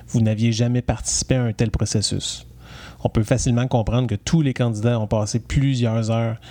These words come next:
à préparer leur passage devant l'Assemblée et leur désir d'être élus laisse transparaître qu'ils ont tous l'association très à cœur. Et pour bien finir cette journée,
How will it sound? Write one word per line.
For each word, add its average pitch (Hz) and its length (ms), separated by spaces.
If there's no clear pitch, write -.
à - 80
préparer 110 420
leur 104 140
passage 113 380
devant 107 180
l'Assemblée 107 640
et 117 160
leur 110 340
désir 120 600
d'être 113 260
élus 117 280
laisse 110 200
transparaître 113 600
qu'ils 104 280
ont 110 120
tous - 520
l'association 113 680
très 113 240
à 104 80
cœur. 92 240
Et 127 80
pour 120 340
bien 120 280
finir 123 340
cette 117 160
journée, 113 380